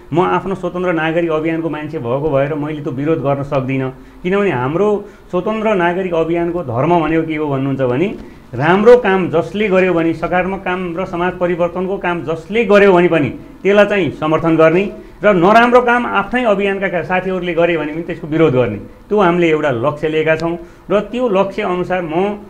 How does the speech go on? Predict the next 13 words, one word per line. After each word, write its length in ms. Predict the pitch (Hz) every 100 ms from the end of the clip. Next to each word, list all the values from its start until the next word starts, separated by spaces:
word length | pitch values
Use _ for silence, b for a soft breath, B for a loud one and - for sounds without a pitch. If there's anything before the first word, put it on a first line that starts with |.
| b b
माओवादीले 640 | 131 151 190 196 196 202 170
गरेको, 300 | 175 185 185
अहिलेको 300 | 170 175 185
सरकारले 460 | 175 165 180 185
गरेका 300 | 170 170 175 175
केही 180 | 190 208
राम्रा 300 | 175 175 180
कामहरूको 520 | 180 180 175 185 185
मैले 240 | 180 180 143
प्रशंसा 420 | 151 147 175 175
गर्छु, 320 | 165 165 180 175 - b b -
तर 240 | 196 214
पनि 300 | 180 156 165